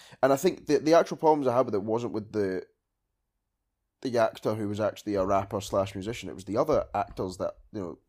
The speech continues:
went in, who weren't very good at all. Um, there was a lot of stuff where it felt like it was trying too hard, and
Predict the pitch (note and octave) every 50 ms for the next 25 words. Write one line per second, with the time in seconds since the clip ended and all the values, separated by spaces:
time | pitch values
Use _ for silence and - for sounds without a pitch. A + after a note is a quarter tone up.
0 | _ _ - G2+ A2 G#2+ G2 G2 F#2+ F2 D2+ G2 G#2 G2+ G#2 G#2+ G2+ D#2 F#2 G#2
1 | G2 F#2+ F2 G2+ G2 F#2 F#2+ G2 C#3 C#3+ A#2+ F#2+ F2 - _ _ _ _ - -
2 | _ _ _ _ _ _ _ _ _ _ _ _ - - - - _ _ - A2+
3 | A#2+ G#2+ G2 G#2 G#2+ G#2+ G#2+ B2+ C3 G2 - - B2+ G#2 G2+ G#2+ F#2 F#2+ A#2 A2
4 | G#2 G#2 - - - - - - A#2+ A2 A2 A2 G#2 G#2+ G#2 F#2+ G2 F2+ E2+ F2
5 | - - - - - - - - _ - G2 G2+ G2+ G2+ G#2 G2+ G2+ G#2 G#2 G#2
6 | G#2 G2+